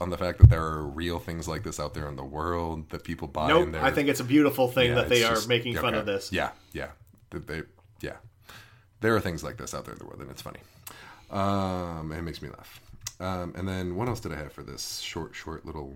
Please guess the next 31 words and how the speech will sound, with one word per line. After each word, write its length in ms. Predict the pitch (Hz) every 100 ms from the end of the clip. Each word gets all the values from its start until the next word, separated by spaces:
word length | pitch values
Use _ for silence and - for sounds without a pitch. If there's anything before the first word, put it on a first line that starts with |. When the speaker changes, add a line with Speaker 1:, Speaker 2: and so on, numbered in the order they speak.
| 65
Speaker 1:
infomercial 480 | 76 71 65 - -
thing? 180 | 76 73 - - - -
I 80 | 123
looked 180 | 135
it 80 | 135
up. 240 | 147 - - - -
So 400 | - 110 95 - -
I 120 | -
was 140 | 175 -
curious 380 | - 92 73
'cause 180 | - 87
they, 220 | 92 87 80 _ _ _ - - - - - - -
the, 140 | - 90
the 180 | 95
two 120 | 87 95
people, 280 | 90 80
I'm 80 | 76
like, 120 | 78 - -
"Who 100 | 175
are 80 | 165
these 140 | 143 -
people? 380 | 123 131 127 120
Why 100 | 117
did 100 | 104
they 80 | 101
choose 220 | 87 78
these 140 | 80
people?" 380 | - 65 71 69 - - - - _ -
They 120 | 147
were 80 | 147
married. 400 | 147 67 -